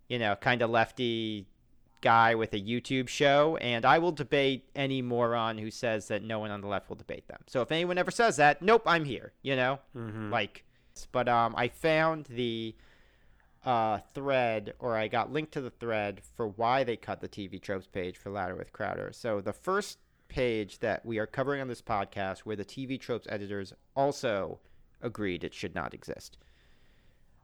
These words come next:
Speaker 1: Um,
Speaker 2: Hmm.
Speaker 1: so mainly it's people saying, like, uh, you know,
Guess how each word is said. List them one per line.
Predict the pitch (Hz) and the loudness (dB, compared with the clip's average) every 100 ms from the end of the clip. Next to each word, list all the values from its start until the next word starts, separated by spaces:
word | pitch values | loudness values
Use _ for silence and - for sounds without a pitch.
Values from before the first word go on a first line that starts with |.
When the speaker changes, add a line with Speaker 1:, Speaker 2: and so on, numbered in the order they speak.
| - | -6
Speaker 1:
Um, | 113 104 98 92 90 | 0 2 2 -2 -4
Speaker 2:
Hmm. | 113 78 - _ _ _ _ _ - - - - - | -8 -10 -16 _ _ _ _ _ -20 -20 -20 -20 0
Speaker 1:
so | 170 147 | 2 2
mainly | 175 202 226 226 | 2 2 2 2
it's | 202 - | 2 2
people | - 139 - 127 | 0 2 4 2
saying, | - - 117 110 110 110 104 98 | 2 2 4 6 4 2 -2 2
like, | 98 98 95 - - - - _ _ _ _ - - | 4 4 0 -6 -20 -20 -20 _ _ _ _ -14 0
uh, | 117 107 101 98 85 - - _ - _ _ _ _ - _ - - - | 4 6 4 2 0 -4 -8 _ -20 _ _ _ _ -20 _ -20 -20 -8
you | 123 107 | -4 -2
know, | 82 - | -2 -6